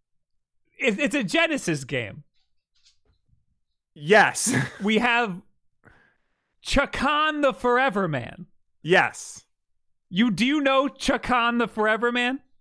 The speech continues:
Speaker 2: I am familiar with Chakan the Forever
Speaker 1: How
Speaker 2: Man,
Speaker 1: familiar
Speaker 2: yes.
Speaker 1: are you?
Speaker 2: I, I've, I haven't played it. I've seen the box art and some, s-, you know, like, the opening
Speaker 1: All right.
Speaker 2: cinematic, I guess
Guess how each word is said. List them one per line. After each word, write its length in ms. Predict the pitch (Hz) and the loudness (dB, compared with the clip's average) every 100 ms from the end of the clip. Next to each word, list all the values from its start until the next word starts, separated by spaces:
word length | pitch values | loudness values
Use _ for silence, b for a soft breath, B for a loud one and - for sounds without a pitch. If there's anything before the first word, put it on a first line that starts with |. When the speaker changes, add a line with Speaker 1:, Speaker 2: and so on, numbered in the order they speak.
| _ - | _ 4
Speaker 2:
I 200 | 190 240 | 6 8
am 80 | 247 - _ - | 6 2 _ -6
familiar 960 | 220 220 277 294 247 185 143 135 131 - - - - - - | -2 2 6 6 6 2 2 -2 -4 -10 -18 -20 -20 -16 -8
with 160 | 160 | -8
Chakan 480 | - - 180 170 160 | -6 -6 0 0 0
the 60 | 151 | -4
Forever 340 | 156 151 135 | -4 -2 2
Speaker 1:
How 120 | 277 | 0
Speaker 2:
Man, 100 | 269 - | 2 0
Speaker 1:
familiar 320 | 285 262 240 220 | 2 2 2 2
Speaker 2:
yes. 20 | |
Speaker 1:
are 220 | 196 175 | 2 2
you? 320 | 147 110 98 - _ _ _ _ _ _ _ _ _ _ _ _ - | 0 -4 -8 -14 _ _ _ _ _ _ _ _ _ _ _ _ 2
Speaker 2:
I, 120 | 220 214 | 4 6
I've, 480 | 214 226 202 175 202 - 185 | 6 6 2 -6 -10 2 6
I 60 | |
haven't 240 | 214 277 220 | 6 2 -2
played 300 | 247 226 208 | 0 2 0
it. 160 | 214 - _ _ 170 | -2 -10 _ _ -2
I've 180 | 180 - | -2 -6
seen 640 | - 220 226 233 233 220 - | -6 -4 -4 -4 -8 -10 -4
the 80 | 196 | -4
box 420 | 151 180 175 - | 0 2 0 0
art 320 | 190 180 180 175 | 2 2 2 -2
and 140 | 156 | -4
some, 240 | - 175 170 | -4 -4 -4
s-, 240 | - - _ | -8 -14 _
you 120 | 170 156 | -2 2
know, 300 | 139 135 - - - | 4 2 -4 -14 -6
like, 140 | 139 175 | -4 -4
the 80 | - | 0
opening 440 | 170 165 175 165 | 0 0 -2 0
Speaker 1:
All 140 | 151 156 | 2 2
right. 100 | - | 2
Speaker 2:
cinematic, 320 | 147 151 151 | 0 0 -2
I 60 | 156 | -6
guess 180 | 151 | -8